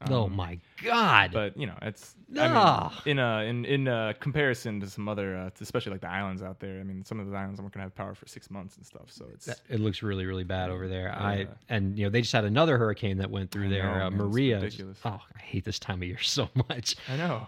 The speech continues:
Speaker 1: Uh, but speaking of hurricane relief, not only, as I said, we're, we're donating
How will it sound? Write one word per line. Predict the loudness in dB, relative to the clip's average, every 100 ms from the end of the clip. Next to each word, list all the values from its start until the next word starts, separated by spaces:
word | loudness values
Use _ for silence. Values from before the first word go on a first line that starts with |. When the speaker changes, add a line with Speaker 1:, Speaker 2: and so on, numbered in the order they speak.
| -12
Speaker 1:
Uh, | -12 -12 _ -6
but | 0 0 -2 _ _ _ _ -8
speaking | -2 2 2 2
of | 2
hurricane | 2 2 2 2
relief, | 2 2 0 -4 -2
not | 2 4
only, | 4 4 4 2 0
as | 2 4
I | 4
said, | 4 2 2
we're, | 2 2
we're | 2 2
donating | 4 4 2 2 0